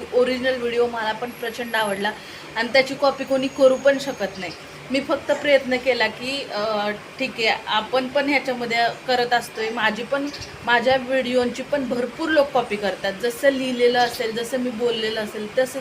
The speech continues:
ते लोक बोलतात. मग मी काय ओरडत सुटत नाही की "माझी कॉपी केली ह्यांनी, माझी कॉपी ह्यांनी केली, माझी कॉपी ह्यांनी केली." नाही, त्यांना आपल्या व्हिडिओमधलं काहीतरी आवडतंय, त्यांना ते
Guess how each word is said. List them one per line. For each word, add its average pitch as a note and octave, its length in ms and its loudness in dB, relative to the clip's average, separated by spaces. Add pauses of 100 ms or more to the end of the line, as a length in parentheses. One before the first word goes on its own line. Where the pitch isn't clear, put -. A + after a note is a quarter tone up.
(120)
ते A#3+ 140 2
लोक G#3+ 180 -6
बोलतात. G3 360 -6 (380)
मग B3+ 80 -2
मी B3+ 120 0
काय C4+ 140 2
ओरडत B3 400 6
सुटत A#3 300 -4
नाही A3+ 180 -2
की A#3 160 -6
"माझी A3 260 0
कॉपी A3 280 -4
केली G#3+ 260 -2
ह्यांनी, G#3 280 -2
माझी G#3 260 -4
कॉपी A3 300 -6
ह्यांनी G3+ 260 -2
केली, G#3 280 -4
माझी G3+ 240 -4
कॉपी G#3+ 280 -6
ह्यांनी G3 220 -4
केली." F#3 260 -10 (440)
नाही, F3 200 0
त्यांना A3+ 360 0
आपल्या C4+ 400 4
व्हिडिओमधलं C#4 560 0
काहीतरी B3+ 440 2
आवडतंय, A#3+ 720 2 (380)
त्यांना C4+ 360 4
ते F4 360 0